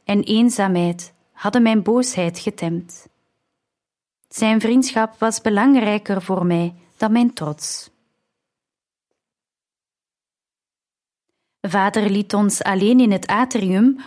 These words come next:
om de brieven te gaan halen die hij voor Dionysius had geschreven. Ik zei: "Vergeef me, Justus." Hij keek me nadenkend aan. "Je bent me geen excuus schuldig."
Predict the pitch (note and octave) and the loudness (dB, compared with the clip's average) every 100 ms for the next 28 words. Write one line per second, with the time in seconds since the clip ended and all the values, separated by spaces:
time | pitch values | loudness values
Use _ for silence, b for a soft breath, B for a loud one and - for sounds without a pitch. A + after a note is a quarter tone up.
0 | B A#3+ A3+ A3+ A3+ D4 D4 D4 B3 G#3+ | B 0 2 0 2 0 0 -4 -2 0
1 | F3 F3+ F#3+ G3+ G3+ b - B3 G#3 A3 | 0 0 0 -2 -4 b -4 0 0 0
2 | B3 G#3 A3+ A#3 A#3+ C#4 - F3+ F3 - | -2 -2 0 2 4 2 -2 -6 -6 -6
3 | F3 - - - D#3+ E3 E3 E3 - _ | -8 -8 -10 -8 -6 -8 -6 -10 -10 _
4 | _ _ _ _ _ _ _ _ _ _ | _ _ _ _ _ _ _ _ _ _
5 | _ - F#3 - - F3 F3+ F#3 _ _ | _ -8 -8 -8 -6 -4 -4 -8 _ _
6 | _ _ _ _ _ _ _ _ _ _ | _ _ _ _ _ _ _ _ _ _
7 | _ _ _ - G#3 - A3 A#3+ A3 G3+ | _ _ _ -6 -4 0 0 0 0 0
8 | E3+ F3 F3 - G#3 G#3+ - - _ _ | 0 -4 -6 -6 -8 -8 -16 -20 _ _
9 | _ _ _ _ _ _ _ _ _ _ | _ _ _ _ _ _ _ _ _ _
10 | _ _ _ _ - G3+ G#3 B3 C4 G#3+ | _ _ _ _ -4 -2 0 -2 0 0
11 | G3 F3+ G#3+ G3+ F#3 F3 E3+ D#3 F3+ F3 | 2 2 0 0 -2 -2 -4 -4 -4 -4
12 | F3 F3 _ _ _ _ _ _ _ _ | -6 -10 _ _ _ _ _ _ _ _
13 | _ _ _ _ _ _ G#3+ A3+ B3 A#3+ | _ _ _ _ _ _ -2 0 2 2
14 | A#3 C4 C4+ C4 - - A#3 - B3+ B3 | 2 4 4 2 -4 -4 -4 -2 -2 -2
15 | F3 D#3 - - | -2 -6 -8 -20